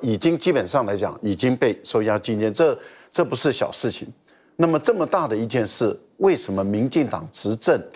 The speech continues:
的这八年，也就是在蔡英文主政的这八年内，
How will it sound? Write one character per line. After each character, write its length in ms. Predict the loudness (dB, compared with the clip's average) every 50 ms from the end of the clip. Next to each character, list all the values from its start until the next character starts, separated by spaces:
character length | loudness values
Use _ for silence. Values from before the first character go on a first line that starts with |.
| -20 _ -20 -20 -2
的 160 | 0 2 2 2
这 220 | 2 0 2 2 2 0 -4 -2 2
八 140 | 2 2
年， 280 | 2 2 0 -2 -4 -4 -2
也 180 | -2 -2 0
就 140 | 2 2 0
是 120 | 2 0 0
在 220 | 2 2 0 0 -2 -10 -20 _ _
蔡 280 | -10 -8 -2 2 2 2
英 180 | 4 4 4
文 180 | 4 2 0 -2 -6 -6
主 220 | -6 -4 -4 -4
政 260 | 0 0 2 2 2
的 80 | 0 -2
这 160 | 0 0 0
八 200 | 0 0 0 -2
年 220 | -2 -2 -2 0 0
内， 180 | 0 0 0